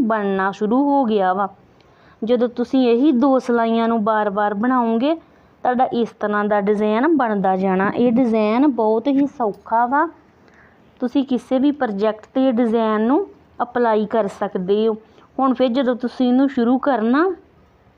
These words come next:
ਪਹਿਲੀ ਸਲਾਈ ਤੋਂ ਕਰਨਾ, ਐਕਸਟਰਾ ਕੁੰਡਾ ਲਾ ਲੈਣਾ, ਦੋ ਕੁੰਡੇ ਪੁੱਠੇ, ਇੱਕ ਐਕਸਟਰਾ ਲੂਪ ਨੂੰ ਚੁੱਕ ਕੇ ਸਿੱਧਾ ਬਣਾ ਲੈਣਾ, ਅਗਲੇ ਨੂੰ ਸਲਿੱਪ ਕਰ ਲੈਣਾ। ਇਹ ਡਿਜ਼ਾਈਨ ਬਹੁਤ ਹੀ ਸੋਹਣਾ, ਇਹ ਲੂਜ਼ ਨਹੀਂ ਹੁੰਦਾ, ਬਹੁਤ ਹੀ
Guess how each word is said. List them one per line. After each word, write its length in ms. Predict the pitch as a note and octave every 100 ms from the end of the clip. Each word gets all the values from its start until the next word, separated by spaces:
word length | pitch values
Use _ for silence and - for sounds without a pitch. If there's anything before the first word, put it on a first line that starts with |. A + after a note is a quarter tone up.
| _ _ - _ _
ਪਹਿਲੀ 340 | A#3 A#3+ B3+ D4+
ਸਲਾਈ 340 | C#4+ C#4 A#3+
ਤੋਂ 180 | G#3+ C4+
ਕਰਨਾ, 440 | C4+ A#3+ A#3+ C#4+ E4
ਐਕਸਟਰਾ 440 | B3 A#3 - A#3 A3+
ਕੁੰਡਾ 360 | A3+ A3+ A3
ਲਾ 260 | A3 G3 G3+
ਲੈਣਾ, 300 | B3+ C4 C4+
ਦੋ 280 | C#4 A3 A#3
ਕੁੰਡੇ 300 | A3 A3 G#3+
ਪੁੱਠੇ, 520 | G#3+ G3+ F#3 - D4 D#4 - _ - - - _ -
ਇੱਕ 220 | A#3+ A#3+
ਐਕਸਟਰਾ 420 | A3+ A3 - A3+
ਲੂਪ 300 | A3 A3+ G#3+
ਨੂੰ 140 | A3 A3
ਚੁੱਕ 280 | G#3+ G3+
ਕੇ 120 | - B3+
ਸਿੱਧਾ 380 | A#3 F#3 G#3+ B3+
ਬਣਾ 260 | C4+ C#4+
ਲੈਣਾ, 320 | C#4 C4 C#4+ D#4
ਅਗਲੇ 240 | A#3 A3 G#3
ਨੂੰ 140 | G3+
ਸਲਿੱਪ 400 | G3+ G3+ G3 -
ਕਰ 300 | - B3 G3
ਲੈਣਾ। 380 | F#3+ F#3 F#3 F#3+ _ _ _ _ _ _ _ _ -
ਇਹ 160 | A#3+
ਡਿਜ਼ਾਈਨ 520 | A3+ C4 A#3+ A#3 B3
ਬਹੁਤ 380 | D4+ B3 A3 A3+
ਹੀ 160 | C#4 C#4+
ਸੋਹਣਾ, 360 | C#4 A3 A#3 C#4+
ਇਹ 60 |
ਲੂਜ਼ 400 | C#4 B3+ A3 A3
ਨਹੀਂ 320 | D4+ B3 G#3+
ਹੁੰਦਾ, 340 | C4 C4+ A#3+ G#3+
ਬਹੁਤ 400 | G3 G3+ A#3+
ਹੀ 120 | C4